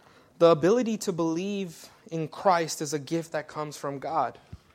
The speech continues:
This gift is a privilege that also comes with suffering. And we have seen that our suffering is not something that we ought to be surprised by. Instead, we ought to expect it and respond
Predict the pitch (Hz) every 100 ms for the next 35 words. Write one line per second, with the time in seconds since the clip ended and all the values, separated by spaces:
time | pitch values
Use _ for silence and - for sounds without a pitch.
0 | _ _ _ _ _ _ _ _ _ _
1 | _ _ _ 185 185 220 226 226 175 180
2 | - 233 214 180 165 151 160 160 - 180
3 | 190 - 156 - 165 165 139 143 - -
4 | 190 - 151 123 113 - _ _ _ _
5 | _ _ _ _ _ _ _ _ _ -
6 | 175 208 220 233 - 254 220 185 190 -
7 | 240 - 190 175 185 156 180 220 - 226
8 | 233 - 175 160 160 180 160 196 - 156
9 | 156 - - - 196 208 165 143 139 131
10 | 135 - _ _ _ _ _ 175 170 -
11 | 294 185 165 165 _ _ - 214 202 196
12 | 202 165 175 - - 220 214 - 147 -
13 | _ _ - 180 180 175 - - 190 202
14 | 208 190 175